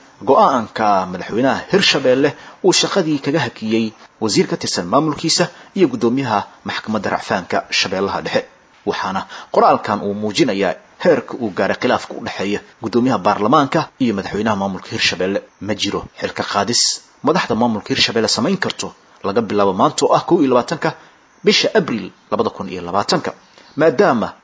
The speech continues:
lagu guda jiro xilli kala guur ah, ayaa lagu yidhi qoraal ka soo baxay guddoomiyaha baarlamaanka maamulkaasi Hirshabelle. Maxamed Cabdiwaare ayaa sheegay in shaqadii laga joojiyey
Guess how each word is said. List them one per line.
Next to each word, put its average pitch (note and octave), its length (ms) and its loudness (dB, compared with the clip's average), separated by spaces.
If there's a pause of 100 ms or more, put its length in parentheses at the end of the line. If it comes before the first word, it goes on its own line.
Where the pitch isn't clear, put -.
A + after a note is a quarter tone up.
(100)
lagu G2+ 260 -4
guda A#2+ 200 -10
jiro G2 200 -8
xilli - 260 -2
kala G2 220 -6
guur D#3 280 2
ah, - 100 -2 (240)
ayaa F#3 220 4
lagu G2+ 200 -2
yidhi G2 140 -4
qoraal A2 360 0
ka C3 100 -4
soo C3 160 2
baxay C3 260 -2
guddoomiyaha A2+ 440 0
baarlamaanka B2 520 0 (380)
maamulkaasi G2+ 680 -2 (220)
Hirshabelle. G2 580 -2 (580)
Maxamed F#2 200 -6
Cabdiwaare F#2+ 400 0
ayaa F#2 180 0
sheegay - 300 -4
in A2 60 -8
shaqadii A2 340 -2
laga G#2 180 2
joojiyey C3+ 360 0